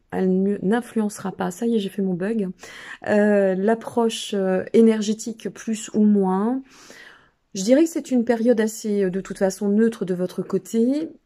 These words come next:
et période durant laquelle, euh, ce serait bien de vous laisser un peu porter, euh, voilà, de pas trop vous mettre la tête dans les dossiers et de, de profiter, euh, de la vie comme elle passe, tout simplement. Et tout cela sur tout le mois de janvier.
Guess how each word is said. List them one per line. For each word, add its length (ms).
et 320
période 280
durant 260
laquelle, 480
euh, 140
ce 120
serait 200
bien 120
de 60
vous 80
laisser 480
un 160
peu 140
porter, 640
euh, 120
voilà, 300
de 100
pas 240
trop 220
vous 140
mettre 220
la 80
tête 180
dans 100
les 120
dossiers 580
et 40
de, 240
de 140
profiter, 760
euh, 120
de 140
la 120
vie 140
comme 220
elle 160
passe, 400
tout 160
simplement. 920
Et 120
tout 120
cela 280
sur 280
tout 180
le 80
mois 120
de 60
janvier. 360